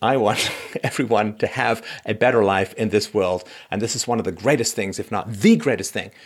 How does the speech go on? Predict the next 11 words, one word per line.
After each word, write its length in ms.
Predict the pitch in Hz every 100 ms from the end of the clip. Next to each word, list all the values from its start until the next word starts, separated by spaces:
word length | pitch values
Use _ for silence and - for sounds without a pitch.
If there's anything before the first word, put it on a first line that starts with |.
| - - _
that 160 | 117 -
can 120 | 107
be 80 | 101
done 320 | 95 87 80 _ _ _ -
to 220 | - 107
improve 640 | 85 95 104 101 90 -
the 80 | 98
world. 320 | 98 92 82
So 440 | - 113 107 101 - _ _ _ -
Aretha 300 | 123 180 -
Franklin, 500 | - 143 156 185 190